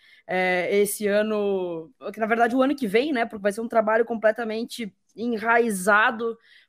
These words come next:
pra tirar esses resquícios de Série B dessas últimas duas temporadas aí, mas feliz demais. Nos, nos, nos, nos despedimos, é, com um placar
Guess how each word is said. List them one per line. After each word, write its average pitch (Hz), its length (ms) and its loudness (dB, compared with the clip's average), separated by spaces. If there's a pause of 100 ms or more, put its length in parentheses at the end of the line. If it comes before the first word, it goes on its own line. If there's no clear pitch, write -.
pra 208 180 0
tirar 214 520 0
esses 202 320 -8
resquícios 214 760 -2
de 214 100 -4
Série 208 320 -4
B 196 360 0
dessas 202 300 -8
últimas 196 420 -8
duas 208 180 -12
temporadas 190 720 -2
aí, 180 320 -6 (480)
mas 190 640 2
feliz 262 240 0
demais. 202 520 0
Nos, 240 300 -8
nos, 262 240 -8
nos, 262 460 -4
nos 262 260 0
despedimos, 302 960 0 (520)
é, 214 720 8
com 247 140 -4
um 247 40 -6
placar 226 500 0